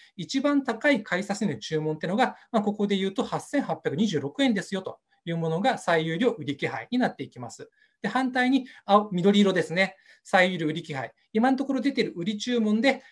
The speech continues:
えーと、八千八百三十九円。これがですね、一番安い売り注文ですよというのを示しています。で、それぞれですね、売り板、買い板の端っこを見ていただきたいんですけども、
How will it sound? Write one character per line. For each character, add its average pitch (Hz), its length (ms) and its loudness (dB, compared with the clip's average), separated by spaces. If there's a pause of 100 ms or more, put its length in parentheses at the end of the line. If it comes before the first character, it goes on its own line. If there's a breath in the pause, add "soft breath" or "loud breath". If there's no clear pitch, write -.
(140 loud breath)
え 143 100 -2
ー 131 40 -10
と、 - 80 -16
八 170 160 -2
千 - 260 0
八 156 220 -2
百 139 160 -2
三 175 240 -2
十 127 180 -12
九 269 240 0
円。 135 240 -2
こ - 140 -6
れ 285 80 -2
が 294 120 -2
で 151 100 -6
す - 120 -8
ね、 147 60 -2
一 151 180 -4
番 233 180 2
安 185 280 -2
い 254 60 2
売 151 120 -8
り 156 120 -8
注 262 200 -2
文 190 180 0
で 131 100 -10
す - 120 -8
よ 226 120 2
と 233 160 -8
い 277 40 2
う 285 40 2
の 277 100 2
を 190 80 -4 (160)
示 156 300 -2
し - 40 -14
て - 80 -14
い 127 60 -10
ま 127 100 -10
す。 - 220 -18 (840)
で、 269 280 0 (400 loud breath)
そ - 140 -6
れ 294 120 2
ぞ 262 100 2
れ 156 100 2
で - 80 -10
す - 100 -8
ね、 190 200 -2 (100)
売 170 120 -6
り 208 120 4
板、 202 200 0
買 170 300 0
い 165 40 -8
板 160 380 2
の - 140 -6
端 247 240 -4
っ - 60 -12
こ 254 100 0
を - 20 4
見 226 140 2
て 131 80 -8
い 120 100 -14
た 135 100 -2
だ 135 100 -8
き - 100 -20
た 151 100 -2
い 131 80 -6
ん 117 60 -10
で 110 100 -14
す - 80 -20
け 147 100 -6
ど 190 100 -2
も、 226 240 0